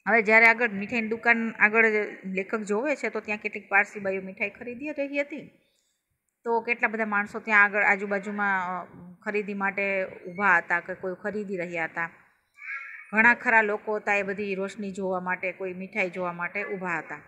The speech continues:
તો તેમાં એટલા બધી ભીડમાં એક દસ બાર વર્ષનો છોકરો સૌથી દૂર હતો, એ ખૂણામાં ઊભો ઊભો જોતો હતો. અત્યંત તૃષ્ણાથી, એટલે એ ખૂબ જ આમ એની, અ, તરફ, અ,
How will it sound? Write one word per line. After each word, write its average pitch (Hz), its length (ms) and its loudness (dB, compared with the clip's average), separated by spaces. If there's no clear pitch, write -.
તો 233 60 -18
તેમાં 262 360 -2
એટલા 254 220 2
બધી 233 220 -4
ભીડમાં 226 420 -2
એક 226 200 -4
દસ 220 280 -4
બાર 262 200 2
વર્ષનો 262 280 -6
છોકરો 247 560 -8
સૌથી 247 400 -6
દૂર 202 280 -4
હતો, 185 240 -8
એ 226 120 -4
ખૂણામાં 214 520 -4
ઊભો 196 280 -4
ઊભો 208 140 -6
જોતો 165 380 -12
હતો. - 180 -20
અત્યંત 247 320 -4
તૃષ્ણાથી, 214 600 -6
એટલે 202 320 -6
એ 208 60 -10
ખૂબ 240 300 -4
જ 240 120 0
આમ 220 280 0
એની, 214 420 -6
અ, 196 220 -6
તરફ, 214 460 -4
અ, 180 420 -4